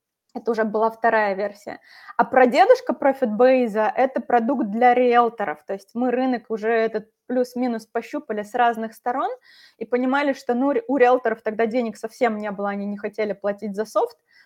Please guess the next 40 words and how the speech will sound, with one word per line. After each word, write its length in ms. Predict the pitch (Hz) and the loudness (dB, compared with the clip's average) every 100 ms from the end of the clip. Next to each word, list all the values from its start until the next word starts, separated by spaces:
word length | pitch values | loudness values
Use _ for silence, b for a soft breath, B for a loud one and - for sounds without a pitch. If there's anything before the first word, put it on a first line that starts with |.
| b b - | b b -8
А, 460 | 208 196 190 208 - | -2 0 0 -2 -8
ну, 140 | 240 | -6
так 180 | - 247 | -4 -4
мы 100 | 214 | -4
попали 380 | 208 196 226 233 | -6 -2 0 0
к 80 | 202 | -2
застройщикам. 760 | 214 - - 175 - - - 247 _ b b b b - | -8 -6 -6 -6 -8 -20 -20 -20 _ b b b b -6
А, 220 | 220 220 220 | 0 0 0
третий 460 | - 320 381 381 | 0 0 2 0
фактор — 440 | - 247 - 339 - | 4 4 4 0 2
это 180 | 277 240 | -2 0
то, 160 | 254 | 2
что 200 | 262 - 247 | 0 0 0
мы 100 | 240 | 2
находимся 800 | 233 - 233 226 214 - 214 202 | 0 2 2 2 -4 0 2 2
в 160 | 196 | 0
группе 320 | 220 240 - | -2 0 0
компаний. 760 | 240 247 240 240 208 208 294 453 _ B B B - | 0 2 0 0 0 0 -6 -8 _ B B B 0
А, 240 | 226 226 | 2 4
это 240 | 262 269 226 | 6 4 2
действительно 500 | 196 - 294 247 233 | -6 -6 -4 -2 0
то, 140 | 233 | -2
что 180 | 233 220 | -2 -4
сейчас 460 | 220 214 240 247 240 | -6 -2 2 2 0
нас 240 | 214 214 | -4 -2
очень 260 | 220 226 208 | -2 -4 -10
сильно 400 | - 247 226 226 | -6 -4 -2 -2
бустит. 560 | 208 370 - - 233 | 0 -2 -2 -4 -2
Дело 220 | 214 220 | 0 0
в 80 | 220 | 0
том, 180 | 262 247 | -2 -2
что 180 | - 220 | -2 -2
у 60 | |
нас 320 | 226 240 233 214 | 0 0 -2 -6
разрабатываются 920 | 208 226 226 247 240 220 214 208 202 | -2 0 4 4 4 -2 -4 -8 -10
в 80 | |
компании 600 | - 220 220 233 220 214 208 | -4 -2 0 0 0 -4 -2
разного 640 | 240 240 233 220 202 214 | 4 4 4 -2 -2 2
рода 260 | 233 214 | 2 0
технологии. 760 | 208 202 - 240 330 480 403 | -6 -10 -4 0 0 2 0